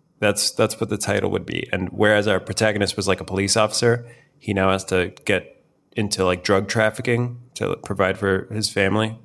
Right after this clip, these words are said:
his kid. Like, I guess an alternative title is Breaking Bad. And since Hollywood loves colons, the full title can be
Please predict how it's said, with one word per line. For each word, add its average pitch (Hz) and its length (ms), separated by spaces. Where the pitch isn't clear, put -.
his 95 100
kid. 98 380
Like, 120 260
I 110 120
guess 113 180
an 113 100
alternative 104 600
title 95 320
is 92 80
Breaking 98 480
Bad. 101 400
And 87 280
since 139 220
Hollywood 131 400
loves 104 560
colons, 92 500
the 104 100
full 123 200
title 101 320
can 101 160
be 90 320